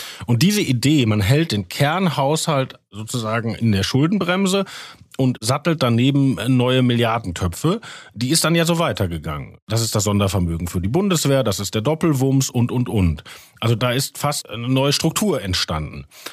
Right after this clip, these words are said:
So, und jetzt kann man das verfassungspuristisch sehen und ich selber neigte da ja auch wochenlang zu und habe entsprechend kommentiert, die Schuldenbremse stirbt an ihrer Verteidigung,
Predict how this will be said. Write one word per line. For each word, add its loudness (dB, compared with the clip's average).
So, -2
und 2
jetzt -2
kann -2
man 0
das -2
verfassungspuristisch -2
sehen 0
und -4
ich -4
selber 2
neigte 0
da 2
ja 2
auch -2
wochenlang 0
zu 0
und 2
habe -2
entsprechend -2
kommentiert, 0
die -2
Schuldenbremse 2
stirbt 0
an 0
ihrer 0
Verteidigung, 0